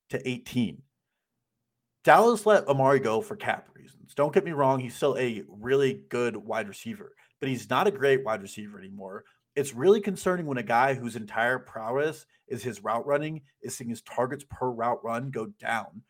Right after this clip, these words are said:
every season in an offense where you would expect him to really eat. He wasn't able to command a monster share of targets. He lost a lot of work to CeeDee Lamb as the season gone, went on, and Michael Gallup was even eating into that target share. Then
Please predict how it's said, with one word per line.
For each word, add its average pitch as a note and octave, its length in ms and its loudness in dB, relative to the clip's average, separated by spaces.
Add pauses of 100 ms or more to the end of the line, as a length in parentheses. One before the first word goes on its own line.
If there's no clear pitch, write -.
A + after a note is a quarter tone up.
(200)
every D#3 300 2
season G#2 440 -10 (200)
in C3+ 80 -2
an B2+ 200 -2
offense D3+ 540 2
where C#3 100 -2
you C3 120 -2
would D3 100 -4
expect C3 480 -6
him C3+ 180 -2
to B2 80 -6
really A2+ 420 -6
eat. G#2+ 280 -18 (360)
He D#3+ 120 -8
wasn't F#3+ 360 6
able F3 300 2
to F3 100 -8
command C3 300 -2
a A#2 60 0
monster A2+ 440 -6
share C3 160 0
of A#2 120 -2
targets. G#2+ 480 -10 (180)
He - 140 -10
lost B2 360 2
a F3+ 40 -4
lot D#3+ 160 4
of C#3 60 4
work C3+ 180 2
to C3 60 -16
CeeDee A#2+ 340 -12
Lamb A2 420 -6
as A#2 200 -8
the A#2 120 -12
season A2+ 340 -8
gone, G#2+ 240 -8 (120)
went A2+ 180 -10
on, A#2 300 -6 (200)
and A#2+ 100 -4
Michael C#3 280 0
Gallup A#2 360 2
was G#2 140 -12
even G#2 280 -10
eating G#2+ 220 -14
into G#2 180 -8
that G#2 160 -8
target G2+ 320 -10
share. - 300 -16 (1040)
Then A3+ 560 4